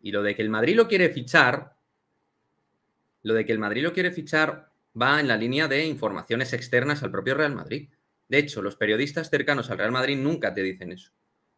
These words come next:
Te lo dice gente que va en otra línea, que pueden trabajar muy bien la información. Ramón siempre ha sacado información vía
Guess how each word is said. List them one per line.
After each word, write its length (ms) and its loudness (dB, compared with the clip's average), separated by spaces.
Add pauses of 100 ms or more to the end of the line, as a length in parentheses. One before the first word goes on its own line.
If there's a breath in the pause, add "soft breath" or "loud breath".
(180)
Te 100 -6
lo 60 -2
dice 260 -2
gente 440 -2
que 100 -2
va 100 2
en 60 0
otra 240 -4
línea, 340 -2 (520)
que 320 -4
pueden 220 4
trabajar 380 0
muy 160 -2
bien 100 0
la 60 -2
información. 680 -2 (600)
Ramón 400 -2
siempre 300 -2
ha 140 -2
sacado 380 0
información 600 -4
vía 440 -2